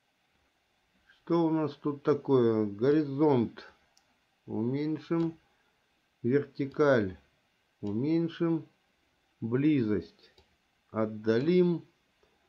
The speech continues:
Окружающее, так, это вот так. И че? А, сохранять не-, нельзя, наверное, да?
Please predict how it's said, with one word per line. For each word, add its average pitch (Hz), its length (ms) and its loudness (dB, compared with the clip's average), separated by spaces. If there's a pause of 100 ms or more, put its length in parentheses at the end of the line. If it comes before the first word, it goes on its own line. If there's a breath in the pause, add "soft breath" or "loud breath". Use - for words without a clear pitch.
(160)
Окружающее, 127 1700 -2
так, 110 460 -4
это 107 260 -6
вот 98 200 -6
так. 135 520 -6 (2500)
И 117 140 -6
че? 147 480 0
А, 139 180 -2
сохранять 139 640 -2
не-, 127 220 -2
нельзя, 120 580 -4
наверное, 101 460 -4
да? 165 260 -4